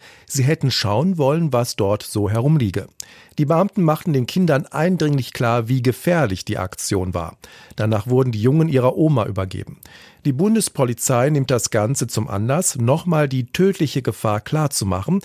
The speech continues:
Die gibt es nämlich nicht nur durch fahrende Züge, sondern auch durch Oberleitungen und Masten.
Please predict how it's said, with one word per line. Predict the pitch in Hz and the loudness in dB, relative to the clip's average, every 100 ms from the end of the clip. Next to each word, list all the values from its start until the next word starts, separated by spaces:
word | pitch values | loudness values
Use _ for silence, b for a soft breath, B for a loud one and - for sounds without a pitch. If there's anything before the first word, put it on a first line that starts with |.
| B B B B | B B B B
Die | 135 | 0
gibt | 135 170 | 0 0
es | 170 | 0
nämlich | 175 151 127 | 2 4 4
nicht | 196 - | 2 2
nur | 156 127 | 2 2
durch | 113 101 | 0 -2
fahrende | 120 104 113 92 | -2 0 -2 -4
Züge, | - 139 165 196 180 | -2 0 0 2 0
sondern | 131 131 175 165 | 2 2 2 0
auch | 127 - | -2 -2
durch | 104 90 - | -4 -4 0
Oberleitungen | 175 180 170 135 120 143 143 135 147 | 0 2 0 2 0 -2 -2 0 0
und | 139 - | -2 0
Masten. | 156 156 - - | 0 0 -4 -10